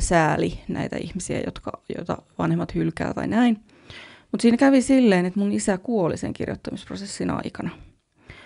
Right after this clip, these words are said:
Ja mulla oli semmonen aika pitkä pätkä, että mä mietin, että voiks mä laittaa sen kohtauksen, jossa mä kuvaan isäni käyttäytyneen ikävästi – siihen kirjaan.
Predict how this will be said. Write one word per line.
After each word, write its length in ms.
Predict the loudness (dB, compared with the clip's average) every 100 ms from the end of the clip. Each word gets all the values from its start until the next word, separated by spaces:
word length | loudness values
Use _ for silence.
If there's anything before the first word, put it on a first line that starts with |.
| -20 _ _ _ _ -4
Ja 220 | 2 4
mulla 220 | 4 4 2
oli 100 | 2
semmonen 300 | 0 2 2
aika 260 | 2 2
pitkä 380 | 0 0 0 -2
pätkä, 400 | 0 0 0 -4
että 140 | -4 -2
mä 80 |
mietin, 340 | 0 0 -2 -4
että 140 | 2
voiks 300 | 6 6 4
mä 140 | 2 4
laittaa 520 | 6 4 2 -6 -4
sen 240 | -6 -2
kohtauksen, 680 | 0 0 -2 -4 -6 -6 -6
jossa 240 | -6 -4
mä 140 | -2 -4 _ _ -6
kuvaan 480 | 0 4 6 4 0
isäni 480 | -2 0 0 0 -4 _
käyttäytyneen 800 | -2 -2 -2 -6 -6 -6 -4 -4 -2
ikävästi – 760 | -4 -2 -2 -4 -6 -14 -16 _ _ -12
siihen 320 | -2 0 0
kirjaan. 600 | 0 0 0 -2 -6 -8